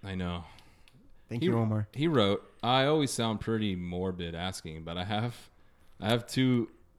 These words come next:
Speaker 1: for you in the spirit of Halloween."
Speaker 2: I love his morbid questions.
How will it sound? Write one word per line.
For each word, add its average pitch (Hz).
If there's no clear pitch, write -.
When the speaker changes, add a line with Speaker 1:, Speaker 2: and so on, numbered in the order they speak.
Speaker 1:
for 104
you 95
in 98
the 90
spirit 95
of 85
Halloween." 87
Speaker 2:
I -
love 104
his 107
morbid 107
questions. -